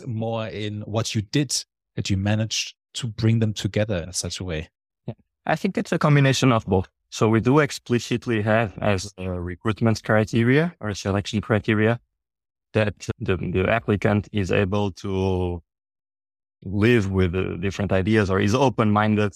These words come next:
Speaker 2: to accept different ideas. So whenever we do the recruitment interviews, we look for that. One of the criteria we use. Although we pick some participants as well that might be not so open-minded, but in general, the whole group, we want to have,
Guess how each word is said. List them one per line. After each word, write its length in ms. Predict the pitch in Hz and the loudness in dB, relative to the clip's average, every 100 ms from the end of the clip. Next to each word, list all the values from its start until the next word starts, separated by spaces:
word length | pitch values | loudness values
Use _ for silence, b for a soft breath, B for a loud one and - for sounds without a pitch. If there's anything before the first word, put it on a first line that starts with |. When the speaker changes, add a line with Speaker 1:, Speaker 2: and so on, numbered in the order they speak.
| _ | _
Speaker 2:
to 60 | 107 | -10
accept 340 | - 107 - | -6 -8 -8
different 280 | 104 - 92 | -10 -8 -2
ideas. 480 | 95 92 107 156 - _ _ _ _ - | -2 0 -2 -2 -8 _ _ _ _ -6
So 240 | 95 90 | -4 -2
whenever 480 | 85 104 104 98 98 | 0 2 2 2 2
we 120 | 92 | 2
do 160 | 90 90 | 2 2
the 120 | 90 | 2
recruitment 480 | 90 - 98 101 92 | 0 -2 0 -2 0
interviews, 520 | 95 98 87 104 90 | -2 -2 -2 -4 -4
we 80 | 92 | -4
look 180 | 92 | -4
for 140 | - 98 | -2 -2
that. 260 | 98 - - _ _ _ _ | -2 -4 -14 _ _ _ _
One 160 | 95 95 | -6 -6
of 100 | 87 | -6
the 80 | 90 | -2
criteria 540 | 95 87 95 90 90 | 0 0 -2 -2 -2
we 100 | 87 | 0
use. 380 | 95 139 - - _ _ _ _ - | 2 2 -2 -10 _ _ _ _ 2
Although 240 | 123 165 | 4 4
we 100 | 175 | 4
pick 400 | - 156 - - _ _ _ _ _ _ _ _ _ _ | 2 0 -2 -20 _ _ _ _ _ _ _ _ _ _
some 480 | - 120 113 113 110 _ _ - | -4 0 2 2 -2 _ _ -2
participants 640 | 98 107 - - 101 95 | -2 -2 -4 -4 -4 -2
as 160 | 98 | -2
well 140 | 92 113 | 0 2
that 160 | 101 | 0
might 220 | 95 95 - | -2 -4 -6
be 280 | 92 92 | -8 -6
not 220 | 95 95 - | -2 -2 0
so 140 | 98 | 2
open-minded, 640 | 98 - 104 95 95 104 92 | 2 2 2 2 2 0 -2
but 180 | 87 - - _ _ | -6 -10 -18 _ _
in 120 | 110 | 4
general, 380 | 92 104 107 107 | 6 4 4 4
the 80 | 98 | 2
whole 200 | 98 95 | 2 2
group, 220 | 95 104 _ _ | 0 -2 _ _
we 120 | - | -8
want 180 | 90 90 | -8 -6
to 60 | 98 | 0
have, 160 | 95 | 0